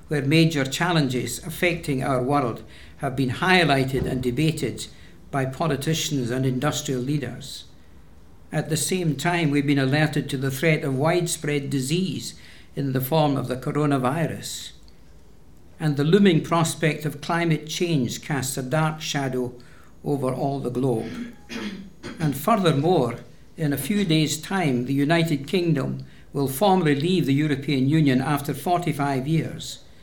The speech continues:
In many respects, we step out into the unknown and we face much uncertainty. How can we come to terms with all these overarching events and challenges?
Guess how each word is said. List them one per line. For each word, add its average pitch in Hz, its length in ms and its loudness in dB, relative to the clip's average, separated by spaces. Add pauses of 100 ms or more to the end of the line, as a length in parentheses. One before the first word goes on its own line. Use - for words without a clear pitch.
(680)
In 160 180 4
many 202 280 6
respects, 131 640 -2
we 139 80 0
step 160 420 -2
out 135 220 -2
into 135 280 -2
the 135 80 -2
unknown 147 760 0 (400)
and 135 160 -4
we 135 100 2
face 131 380 0
much 156 480 -2
uncertainty. 139 960 -6 (1400)
How 247 260 6
can 233 120 4
we 185 120 4
come 190 260 2
to 165 100 -6
terms 160 560 0
with 147 140 -2
all 165 160 2
these 143 340 0
overarching 147 880 0
events 143 520 0
and 127 120 -4
challenges? - 800 -2